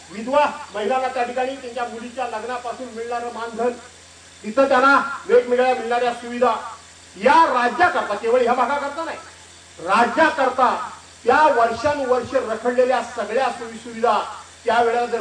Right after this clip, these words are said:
मंजूर कोणी घेतला असेल, तर या छोट्याशा भास्कर जाधवनी तुमच्या गावामध्ये मंजूर करून घेतल्या, अख्ख्या राज्याच्या,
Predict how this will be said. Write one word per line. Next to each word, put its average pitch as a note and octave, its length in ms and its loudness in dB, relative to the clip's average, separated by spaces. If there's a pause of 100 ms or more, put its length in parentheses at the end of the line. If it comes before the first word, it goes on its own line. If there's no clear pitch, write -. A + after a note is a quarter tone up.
(120)
मंजूर G#3 280 -2
कोणी B3 220 -8
घेतला G#3 320 -4
असेल, C#4+ 400 2 (300)
तर A#3 80 2
या A3 180 4
छोट्याशा A3 500 0
भास्कर G3+ 400 2
जाधवनी A3+ 460 4
तुमच्या G#3+ 260 2
गावामध्ये C#4+ 500 4
मंजूर A#3+ 280 2
करून A3+ 180 2
घेतल्या, G#3 380 4 (260)
अख्ख्या G3+ 280 2
राज्याच्या, G3 540 2